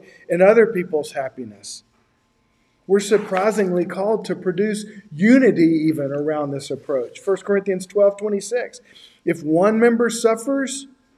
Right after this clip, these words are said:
all suffer together.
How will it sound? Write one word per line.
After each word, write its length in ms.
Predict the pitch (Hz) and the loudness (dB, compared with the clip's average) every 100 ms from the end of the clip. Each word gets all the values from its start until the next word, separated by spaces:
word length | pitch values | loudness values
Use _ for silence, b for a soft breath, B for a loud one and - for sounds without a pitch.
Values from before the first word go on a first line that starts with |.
| _ _ _ _ _ _ _ _ - | _ _ _ _ _ _ _ _ 0
all 380 | 220 233 214 190 | 6 8 8 6
suffer 480 | - 175 151 151 139 | 2 0 0 -6 -6
together. 680 | 151 147 139 120 113 - | -6 -4 -4 -6 -12 -20